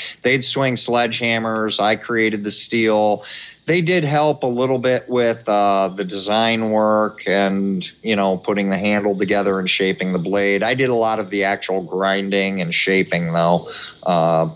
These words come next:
and finishing just to make sure it got done right, 'cause it was going to be a raffle item, uh, for raising,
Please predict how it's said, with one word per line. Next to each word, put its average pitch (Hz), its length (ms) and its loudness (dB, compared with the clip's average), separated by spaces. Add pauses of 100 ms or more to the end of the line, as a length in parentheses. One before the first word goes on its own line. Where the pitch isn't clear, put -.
(260)
and 87 180 0
finishing 92 560 0
just 90 260 0
to 90 60 0
make 87 220 2
sure 87 420 2
it 80 120 0
got 80 240 0
done 82 160 2
right, 92 340 0
'cause 104 140 -4
it 123 80 2
was 113 140 2
going 120 240 2
to 101 60 0
be 98 100 2
a 92 80 2
raffle 95 580 2
item, 98 420 0 (480)
uh, 85 480 2 (640)
for 90 360 2 (100)
raising, 95 560 0